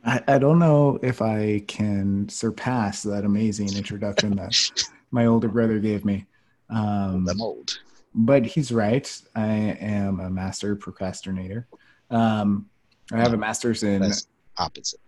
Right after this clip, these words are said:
Speaker 1: <laughs> I have a master's in education from Springfield College, uh, marriage and family therapy and mental health counseling. I'm a licensed mental health counselor. I have been for the last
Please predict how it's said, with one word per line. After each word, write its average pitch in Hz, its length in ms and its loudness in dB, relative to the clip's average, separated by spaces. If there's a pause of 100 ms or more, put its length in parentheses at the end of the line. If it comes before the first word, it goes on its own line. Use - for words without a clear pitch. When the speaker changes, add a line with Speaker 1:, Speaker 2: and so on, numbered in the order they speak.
(120)
Speaker 1:
<laughs> - 220 -16
I - 1300 -6
have 123 100 4
a 113 100 2
master's 113 580 0
in 110 220 -4
education 98 560 -4
from 95 220 -8
Springfield - 480 -10
College, 98 600 -6 (460)
uh, 95 200 -6
marriage 113 320 0
and 110 100 0
family 110 300 -2
therapy 104 800 -4 (420)
and 101 600 -6 (120)
mental 104 300 -6
health 101 260 -4
counseling. 101 640 -6 (280)
I'm 107 100 -4
a 104 40 -6
licensed 104 520 -8
mental 95 240 -6
health 95 220 -8
counselor. 110 600 -8 (520)
I 95 100 -8
have 101 300 -6
been 101 340 -4
for 98 380 -8
the 95 120 -10
last 98 640 -8